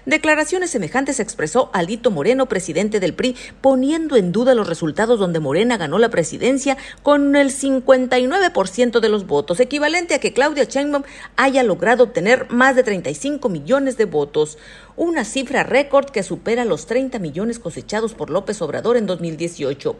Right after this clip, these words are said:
Pero, ¿qué clase de declaraciones desafortunadas cometieron Marco Cortés y Alito Moreno?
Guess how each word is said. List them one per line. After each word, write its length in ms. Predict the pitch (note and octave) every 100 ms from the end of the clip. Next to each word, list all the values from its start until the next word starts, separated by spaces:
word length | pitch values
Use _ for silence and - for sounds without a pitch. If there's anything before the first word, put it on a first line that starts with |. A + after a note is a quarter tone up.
| -
Pero, 380 | F3+ E3 - - - _ - - - -
¿qué 160 | G4+ G4
clase 360 | D4+ D#4+ D#4+ C4
de 80 |
declaraciones 580 | F3+ F3 D3+ D3+ G#3 A#3
desafortunadas 720 | G#3 E3+ D3+ D3+ D3+ E3+ G3+
cometieron 480 | G3+ E3 C#3+ F3 G3
Marco 300 | F3 F#3 G3+
Cortés 400 | D3+ D3+ E3 F3
y 20 |
Alito 320 | F3+ D#3+ - F3
Moreno? 460 | D3 C3+ C#3+ -